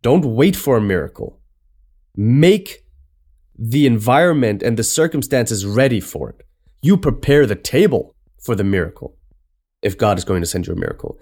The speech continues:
you make it ready. You become ready. You become the vessel to fulfill his purpose.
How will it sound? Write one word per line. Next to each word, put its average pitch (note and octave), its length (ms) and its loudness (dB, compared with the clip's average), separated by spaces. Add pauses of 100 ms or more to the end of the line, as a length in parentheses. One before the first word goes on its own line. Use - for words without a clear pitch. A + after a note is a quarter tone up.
(200)
you C3 160 2
make C#3 220 2
it E2+ 100 -2
ready. A2+ 320 0
You F#2 180 -4
become A#2 340 -2
ready. A#2 240 2
You F#2+ 140 -2
become C#3 320 -2
the G#2 80 -2
vessel G2 580 -2 (300)
to C3 140 0
fulfill D#3 680 0 (140)
his B2+ 340 2 (180)
purpose. C#3 540 -2